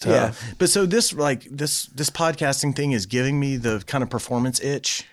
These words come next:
Speaker 1: you know, or, or
Speaker 2: Yeah.
Speaker 1: it, it's fulfilling the performance itch
Speaker 2: For,
Speaker 1: for me.
Speaker 2: for me at Knox Brew Tours, guiding tours fulfilled my performance
Speaker 1: Yeah,
Speaker 2: itch.
Speaker 1: which we talked about when you,
Speaker 2: Yeah.
Speaker 1: when you came in, 'cause
Speaker 2: Yeah.
Speaker 1: you come from a long line of, of that k-,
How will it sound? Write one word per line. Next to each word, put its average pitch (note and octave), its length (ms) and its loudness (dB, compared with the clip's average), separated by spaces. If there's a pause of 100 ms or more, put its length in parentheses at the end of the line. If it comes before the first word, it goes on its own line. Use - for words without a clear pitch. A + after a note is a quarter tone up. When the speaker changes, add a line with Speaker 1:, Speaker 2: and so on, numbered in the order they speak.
Speaker 1:
you D#3 160 2
know, C3 100 4
or, D3 180 4
or C#3 140 2
Speaker 2:
Yeah. F#3 120 4
Speaker 1:
it, D#3 200 2
it's D3+ 220 2
fulfilling D3 640 2
the D#3 120 0
performance E3 520 0
itch D#3+ 100 2
Speaker 2:
For, D3 220 8
Speaker 1:
for F3+ 160 6
me. F#3 160 2
Speaker 2:
for D3 220 2
me E3 280 6
at A#2+ 80 2
Knox A2 280 0
Brew F3 260 4
Tours, G#2+ 680 0 (180)
guiding A2+ 380 4
tours C#3 460 4
fulfilled G#2+ 640 0
my A2 480 0 (220)
performance G#2+ 400 2 (180)
Speaker 1:
Yeah, A2+ 60 0
Speaker 2:
itch. - 400 -6
Speaker 1:
which D#3+ 160 2
we E3+ 100 4
talked D3 220 0
about A#2+ 260 2
when C3 160 2
you, C#3 80 6
Speaker 2:
Yeah. A#2 240 6
Speaker 1:
when C3+ 100 6
you B2+ 140 4
came A#2 260 2
in, D3 280 0
'cause A#2+ 120 2
Speaker 2:
Yeah. A#2 100 2
Speaker 1:
you D#3+ 40 -2
come B2+ 220 0
from A#2 160 0
a A2+ 40 0
long A2+ 240 -2
line G#2+ 220 -2
of, G#2 280 -6
of A2+ 480 -8
that A2+ 220 -2
k-, - 280 -12